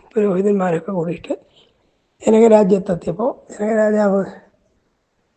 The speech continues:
രാജകീയവും ഉലോചിതവുമായ രീതിയിൽ അവരെ സൽക്കരിക്കുകയോ ചെയ്തു.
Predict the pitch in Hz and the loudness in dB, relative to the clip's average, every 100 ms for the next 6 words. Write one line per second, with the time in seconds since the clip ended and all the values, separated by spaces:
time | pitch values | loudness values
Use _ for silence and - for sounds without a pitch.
0 | _ - 226 214 220 208 208 208 240 233 | _ -2 2 4 6 6 6 4 2 4
1 | 214 214 214 202 196 190 190 185 180 196 | 6 6 6 6 4 4 2 2 4 4
2 | 170 151 196 185 170 175 - 196 180 180 | 2 -4 -6 -4 -2 -4 -4 -6 -4 -6
3 | 165 165 180 | -6 -6 -6